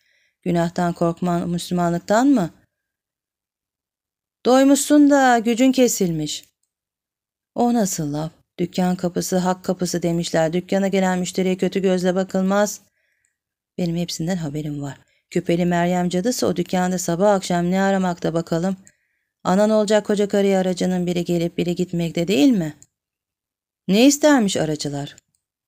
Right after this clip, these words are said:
"Seni everecekler. Kadriye için geberen ben miyim? Kamil Ağa'nın kızı. Gök göz Kadriye için." "Ama Esam mı?" Çalık Hafız kısa kısa güldü.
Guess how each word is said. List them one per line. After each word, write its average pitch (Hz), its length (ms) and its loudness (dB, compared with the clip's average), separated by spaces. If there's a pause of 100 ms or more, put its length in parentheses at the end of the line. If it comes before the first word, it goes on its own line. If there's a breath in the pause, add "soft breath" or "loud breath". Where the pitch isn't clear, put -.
(260)
"Seni 180 320 -2
everecekler. 151 800 -6 (160)
Kadriye 165 420 -2
için 190 260 -2
geberen 170 480 -2
ben 233 200 4
miyim? 156 280 0 (640 soft breath)
Kamil 175 480 0
Ağa'nın 175 160 0
kızı. 151 320 -8 (220)
Gök 202 500 0
göz 160 340 -4
Kadriye 160 500 -4
için." - 400 -10 (720)
"Ama 208 540 0 (300)
Esam 202 380 0
mı?" 339 260 -2 (1400)
Çalık 269 300 2
Hafız 156 360 -4
kısa 175 320 -4
kısa - 240 -6
güldü. 156 420 -6